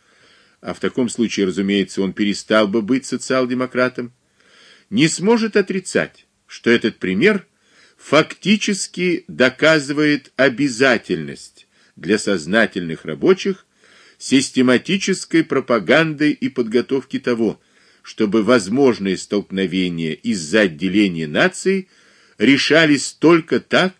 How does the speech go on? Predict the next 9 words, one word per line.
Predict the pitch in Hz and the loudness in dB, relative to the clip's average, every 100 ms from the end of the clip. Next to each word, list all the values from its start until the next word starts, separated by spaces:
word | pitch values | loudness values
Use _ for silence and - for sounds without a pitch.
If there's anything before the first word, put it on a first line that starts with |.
| - | -6
как | 107 - | -4 -2
они | 92 85 156 180 - _ - | -4 -2 -2 -2 -6 _ -2
разрешены | 113 104 95 - 87 82 | 0 0 -4 -6 -6 -6
были | 67 117 156 | -2 0 2
в | 151 | 0
тысяча | - 110 - 87 | -2 -4 -4 -10
девятьсот | 82 85 - 85 - | -10 -10 -6 -8 -4
пятом | 90 85 76 | -4 -4 -12
году | 76 76 67 180 196 | -10 -8 -2 -2 -2